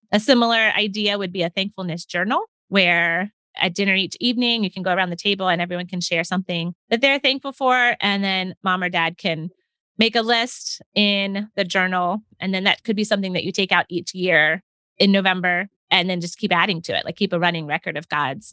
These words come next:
blessings and God's faithfulness from year to year. Again, similar to so the, some of these other ones, the thankfulness jar, this would be a thankfulness banner where instead of putting the little pieces of paper in a jar, you can hang them across, like, a ribbon or a piece of string and clothespin them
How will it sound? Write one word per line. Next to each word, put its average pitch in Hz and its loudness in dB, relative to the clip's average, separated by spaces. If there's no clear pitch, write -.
blessings 170 -8
and 151 -10
God's 131 -6
faithfulness - -8
from - -8
year 170 -6
to - -10
year. 131 -2
Again, 208 2
similar 320 2
to 285 -2
so - 0
the, 247 -8
some 247 0
of 226 -4
these 233 -4
other 226 2
ones, 220 -2
the 208 -6
thankfulness 220 0
jar, 214 6
this 214 -4
would 220 -4
be 196 2
a 180 4
thankfulness 190 -2
banner 240 2
where 185 0
instead 196 0
of 185 0
putting 208 0
the 190 -6
little 196 -4
pieces 190 -6
of 185 -8
paper 208 -2
in 175 0
a 170 -4
jar, 415 2
you 285 2
can 190 -2
hang 208 4
them 185 0
across, 190 2
like, 165 -2
a 151 -6
ribbon 208 0
or 170 -2
a 165 -4
piece 185 -8
of 180 -6
string 180 0
and 180 -8
clothespin 233 4
them 240 0